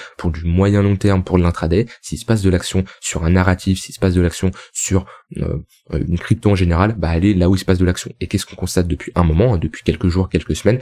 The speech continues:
on a les altcoins qui performent bien contre le B T C. Donc on perd pas notre temps sur le B T C, pour le moment il est dans une phase de pause. C'est normal,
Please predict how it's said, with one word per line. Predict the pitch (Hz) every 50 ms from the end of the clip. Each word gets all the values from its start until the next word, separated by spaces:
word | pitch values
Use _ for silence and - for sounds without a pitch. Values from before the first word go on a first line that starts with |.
| - - - - -
on | 80 80
a | 98
les | 98 85 78 82 92
altcoins | 87 - 98 98 95
qui | - -
performent | - - 87 - - - 85 82
bien | 80 92
contre | 98 - - - -
le | 90
B | 82 90
T | 87 90
C. | 87 - - - - - -
Donc | - 85 - -
on | - 90
perd | - - -
pas | - - 113
notre | 101 90 -
temps | - - 95 90
sur | 87 - - 101
le | 92 80
B | 80 82
T | 78 76
C, | 76 - 131
pour | 127 - 85
le | 85
moment | 87 90 92
il | 87 82
est | 82
dans | 78 80
une | 76 - 78
phase | - - 92 85
de | 85 82
pause. | 73 - 101 123 123 139 - _ _ _ _ _ _ _ _ _ _ _ _ _ _ _
C'est | - - -
normal, | 104 92 82 82 80 92 113